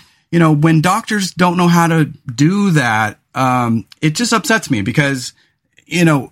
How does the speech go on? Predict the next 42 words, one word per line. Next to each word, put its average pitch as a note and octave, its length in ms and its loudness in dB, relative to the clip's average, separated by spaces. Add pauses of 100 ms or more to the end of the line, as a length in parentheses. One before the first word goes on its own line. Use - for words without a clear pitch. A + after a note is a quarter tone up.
doctors F3+ 540 0
are F3+ 80 2
supposed E3+ 400 0
to F3 60 -2
be D#3 180 4
more G3+ 560 2
caring C3 460 0
than A2 320 -2 (160)
average G#2+ 360 -2
people, A#2 220 -2
not D3+ 240 2
less. A#2+ 440 -2
And A2+ 140 -2
so B2 440 0 (400)
you, D#3 320 2
you E3 180 4
might F#3+ 260 2
notice E3+ 500 0
that D3+ 280 0
there's D#3 220 2
a - 20 4
lot E3+ 240 2
of F3 80 -4
people F3 240 0
who E3 160 4
get D#3+ 140 2
into E3 360 2
it D3 40 0
for D3+ 160 0
the C#3 80 4
money E3 360 4
and C3+ 80 4
they C#3+ 80 4
don't D#3 200 0
get E3 160 2
in, D#3 340 2
into D#3 360 2
it C3 80 -4
for, D3 500 0
um, C3+ 420 2
you F3+ 100 0
know, C#3 240 0